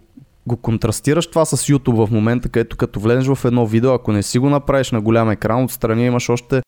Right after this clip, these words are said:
четиридесет такива видеа, които са с по-кликбейт заглавия,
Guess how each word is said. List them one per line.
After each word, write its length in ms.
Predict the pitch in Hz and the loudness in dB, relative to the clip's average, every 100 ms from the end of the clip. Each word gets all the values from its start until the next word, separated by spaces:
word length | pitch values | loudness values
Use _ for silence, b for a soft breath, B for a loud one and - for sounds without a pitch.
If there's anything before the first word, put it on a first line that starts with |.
| _ - | _ -10
четиридесет 500 | - - 127 139 120 | -6 0 0 0 -4
такива 260 | - - 127 | -6 -2 0
видеа, 300 | 113 110 123 | 0 0 0
които 380 | - 120 - | -2 -2 -2
са 180 | 123 - | -2 -2
с 280 | 113 107 - | -4 -4 -6
по-кликбейт 760 | - 117 - 120 113 107 113 107 | -2 -2 0 0 0 0 -2 -2
заглавия, 600 | 104 101 104 101 107 | -2 2 2 2 0